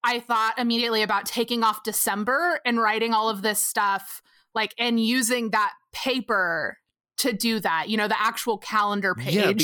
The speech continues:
Speaker 2: because,
Speaker 1: from the end
Speaker 2: because,
Speaker 1: of the
Speaker 2: because
Speaker 1: year.
Speaker 2: one of the great things of twenty twenty is that most people who bought things like planners and calendars that they just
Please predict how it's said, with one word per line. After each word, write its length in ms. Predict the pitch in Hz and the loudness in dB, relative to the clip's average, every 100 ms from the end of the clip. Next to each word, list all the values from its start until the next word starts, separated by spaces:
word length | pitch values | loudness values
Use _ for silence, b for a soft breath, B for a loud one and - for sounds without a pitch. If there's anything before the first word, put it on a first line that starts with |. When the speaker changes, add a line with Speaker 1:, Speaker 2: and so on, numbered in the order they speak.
| 151 | 0
Speaker 2:
because, 260 | 175 - | 0 -2
Speaker 1:
from 220 | - 254 | 0 0
the 60 | - | 2
end 80 | 175 | 2
Speaker 2:
because, 100 | 214 | 2
Speaker 1:
of 60 | 175 | -2
the 160 | 170 151 | -4 0
Speaker 2:
because 200 | - 104 | 2 2
Speaker 1:
year. 60 | 123 | 2
Speaker 2:
one 160 | 156 | 0
of 140 | 160 143 | 0 -2
the 60 | |
great 340 | 139 143 139 - | -2 0 -2 -2
things 280 | 139 131 131 | 0 0 -2
of 80 | 123 | -4
twenty 260 | 147 135 | -2 0
twenty 300 | 135 165 131 | 0 0 0
is 120 | 101 - | 0 0
that 220 | 107 - | -2 0
most 300 | 127 123 - | -2 0 -2
people 580 | 127 113 123 117 117 - b b - | -4 0 0 2 0 -4 b b -4
who 160 | 165 | -2
bought 360 | 98 123 135 - _ | -2 -2 0 -2 _
things 400 | 123 127 127 - | 0 2 0 0
like 260 | 101 98 - | -2 -4 -10
planners 1200 | - 107 104 113 131 135 127 123 117 113 113 - | -12 -4 -2 0 0 0 0 0 0 -2 -4 -6
and 300 | 104 95 92 | -4 -2 -2
calendars 1400 | - - 156 156 156 143 143 135 131 127 120 113 117 - B B B B | -6 -6 -2 0 0 0 0 2 2 2 2 0 -2 -6 B B B B
that 220 | 120 135 | -4 -2
they 140 | 160 165 | 0 0
just 220 | 170 | -2